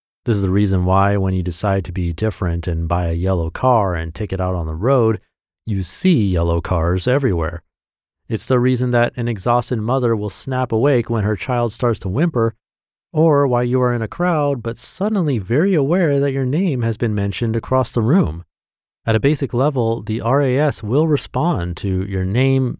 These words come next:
anything that is a threat, and information that is needed immediately. However, from our primeval hard wiring,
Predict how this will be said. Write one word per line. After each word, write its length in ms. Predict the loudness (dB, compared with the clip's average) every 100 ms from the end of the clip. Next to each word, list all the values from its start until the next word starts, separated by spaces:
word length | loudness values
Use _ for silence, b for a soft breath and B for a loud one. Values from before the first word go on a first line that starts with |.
| _ 0
anything 360 | 0 2 2
that 120 | 2
is 140 | 2 -2
a 60 |
threat, 520 | -4 0 0 0 -4 -14 _
and 240 | -2 0 0
information 640 | -2 0 2 2 0 0
that 160 | 0
is 160 | -2 -2
needed 480 | 0 0 2 2 0
immediately. 720 | 0 0 2 2 0 -4 -10 _ _ _ _ _ _ _
However, 500 | -2 0 0 -2 -4
from 240 | -4 -4 0
our 160 | -2
primeval 520 | -2 -4 -2 -2 -2
hard 260 | -2 0 0
wiring, 600 | 0 0 0 0 -2